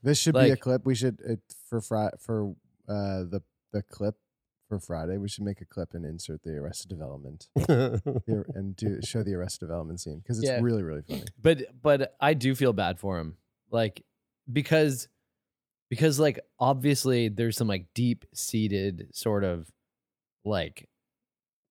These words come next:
Speaker 2: I, I don't wanna say the word trauma, <laughs> but, like, obviously there's a lot going on in his life that, that has led
Speaker 1: Maybe.
Speaker 2: to him be-, being the
Speaker 1: Or
Speaker 2: way that
Speaker 1: maybe
Speaker 2: he
Speaker 1: he's
Speaker 2: is.
Speaker 3: May-,
Speaker 1: just
Speaker 3: or maybe he's just an asshole.
Speaker 1: Yeah, maybe,
Speaker 3: Like,
Speaker 1: or
Speaker 3: I mean,
Speaker 1: maybe.
Speaker 3: that's the thing
Speaker 1: Yeah.
Speaker 3: is, like, not everything is based in trauma.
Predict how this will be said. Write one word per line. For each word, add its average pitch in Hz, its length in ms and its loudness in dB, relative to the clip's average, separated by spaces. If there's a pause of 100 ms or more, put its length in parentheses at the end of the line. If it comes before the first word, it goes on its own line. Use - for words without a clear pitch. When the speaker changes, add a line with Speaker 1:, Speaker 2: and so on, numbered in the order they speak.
(140)
Speaker 2:
I, 107 160 -2 (680)
I 113 40 -2
don't 123 120 4
wanna 117 140 2
say 104 180 -2
the 101 80 0
word 95 160 -2
trauma, 87 320 -2
<laughs> - 20 -4
but, 123 160 4
like, 117 160 4
obviously 143 440 6
there's 127 200 4
a 117 40 0
lot 101 280 2
going 104 180 2
on 101 140 2
in 101 60 2
his 90 160 -4
life 95 280 -2
that, 98 300 0 (560)
that 117 160 2
has 110 300 2 (200)
led 120 540 2 (360)
Speaker 1:
Maybe. 220 220 4
Speaker 2:
to 147 100 6
him 113 340 2
be-, 113 380 -2
being 110 360 2
the 101 60 0
Speaker 1:
Or 214 100 8
Speaker 2:
way 226 80 10
that - 0 -
Speaker 1:
maybe 160 240 8
Speaker 2:
he 135 80 6
Speaker 1:
he's 131 60 6
Speaker 2:
is. 147 60 8
Speaker 3:
May-, 160 100 10
Speaker 1:
just 196 120 8
Speaker 3:
or 190 80 8
maybe 208 200 8
he's 214 120 6
just 214 160 2
an 180 60 6
asshole. 196 360 2
Speaker 1:
Yeah, 151 120 4
maybe, 139 140 4
Speaker 3:
Like, 175 200 6
Speaker 1:
or 165 140 2
Speaker 3:
I 175 80 8
mean, 190 120 10
Speaker 1:
maybe. - 80 8
Speaker 3:
that's 214 120 4
the 190 100 4
thing 185 200 6
Speaker 1:
Yeah. 117 60 6
Speaker 3:
is, 110 120 0
like, 139 240 6
not 196 260 6
everything 190 480 6
is 139 120 8
based 131 340 4
in 120 100 4
trauma. 101 380 -2